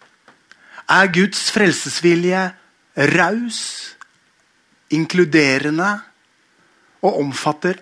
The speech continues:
alle mennesker, eller gjelder den bare noen få? Ja, den er det første. Og samtidig sier Jesus her, «Kjemp for å trang-, komme inn gjennom den trange dør.»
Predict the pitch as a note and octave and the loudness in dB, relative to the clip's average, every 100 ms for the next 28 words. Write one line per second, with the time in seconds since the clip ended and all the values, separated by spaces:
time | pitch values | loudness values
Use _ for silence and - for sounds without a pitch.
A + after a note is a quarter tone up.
0 | - E3 B2+ D3 D3+ C3+ - A#3+ D4+ - | -4 -4 -4 -2 -2 -2 -6 -6 -8 -12
1 | _ _ _ _ _ _ B2 D#3 F#3+ F3 | _ _ _ _ _ _ -4 0 0 0
2 | F#3 A3+ G#3+ D3+ D3 D#3 D3 B2+ A2 - | -2 0 0 -2 -4 -8 -8 -10 -12 -16
3 | _ _ _ _ _ _ _ _ _ _ | _ _ _ _ _ _ _ _ _ _
4 | _ _ _ _ _ _ _ _ _ _ | _ _ _ _ _ _ _ _ _ _
5 | _ _ _ _ _ _ _ _ _ _ | _ _ _ _ _ _ _ _ _ _
6 | _ - F3+ C3+ F#3+ - B3+ - - - | _ -20 -12 -10 -8 -8 -6 -6 -8 -18
7 | _ _ _ _ _ _ _ _ - - | _ _ _ _ _ _ _ _ -20 -8
8 | - F3+ - B3 C3+ - D#3 G#3 - G3+ | -4 0 2 2 0 -2 0 0 2 2
9 | F#3 E3 - F#3+ E3 D#3+ D#3+ - - - | 4 2 -2 -6 0 0 0 -8 -18 -6
10 | - - - A3 A#3 - - A3 A3 - | -2 2 2 2 0 -4 0 0 0 0
11 | A3+ F3+ - - G#3 D#3 A3+ D3 E3+ E3+ | 0 -2 -6 0 0 0 -4 -4 -4 -4
12 | E3+ F#3+ G#3 G3+ A3 E3 F3+ F3 F#3 | -4 -4 -4 -4 -4 -4 -8 -8 -10